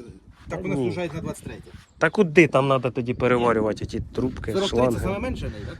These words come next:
Speaker 2: Ну, це саме оптимальне, те, що зараз вийшло. Оце таке. Так, ставлю на М Т З. На китайця не ставимо. На китайця я боюся.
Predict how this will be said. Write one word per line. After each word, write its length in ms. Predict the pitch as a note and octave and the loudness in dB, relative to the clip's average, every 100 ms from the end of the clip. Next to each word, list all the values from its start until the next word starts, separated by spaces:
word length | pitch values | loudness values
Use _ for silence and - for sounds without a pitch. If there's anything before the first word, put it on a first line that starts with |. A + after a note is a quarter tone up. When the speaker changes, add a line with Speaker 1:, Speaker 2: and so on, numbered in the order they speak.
| - | 0
Speaker 2:
Ну, 240 | A#3 F3+ | 2 2
це 160 | B2+ C#3 | 2 2
саме 220 | D3+ D3+ | 6 6
оптимальне, 580 | C3+ - C3 A2 G2 G2 | 4 2 -2 0 -2 -6
те, 100 | G#2+ | -8
що 140 | - | -8
зараз 260 | A2 A#2+ - | -8 -8 -8
вийшло. 360 | A2+ G#2 C3 - - - - - - - - - - - - - - | -12 -10 -12 -14 -18 -20 -20 -20 -18 -16 -18 -18 -18 -18 -20 -20 -14
Оце 200 | B2 C3+ | -10 -8
таке. 360 | B2+ A#2+ A#2+ G#2 G2+ - - | -8 -8 -6 -6 -6 -12 -16
Так, 280 | - C3 A2 - | 2 2 2 -4
ставлю 560 | - - G3 F#3+ F3+ F3 - | -14 6 6 8 4 0 0
на 140 | E3 E3+ | 6 8
М 160 | E3+ | 8
Т 160 | E3+ F#3+ | 6 4
З. 260 | G#3+ A3+ F3+ - - - - - - - - - - - - - - - - - - | 8 6 4 -8 -20 -20 -20 -20 -18 -18 -20 -20 -18 -16 -16 -16 -18 -20 -20 -10 0
На 100 | B2 | 2
китайця 420 | D3 D#3+ C3+ C3 | 4 4 4 2
не 100 | B2+ | 0
ставимо. 440 | - G#2+ F#2 F#2 - - | -2 -8 -6 -12 -14 -12
На 140 | A2 | -10
китайця 440 | G#2 A2+ A#2 G2+ G#2+ | -8 -4 -4 -4 -6
я 60 | |
боюся. 460 | G2+ G#2+ F#2+ - | -2 -4 -4 -10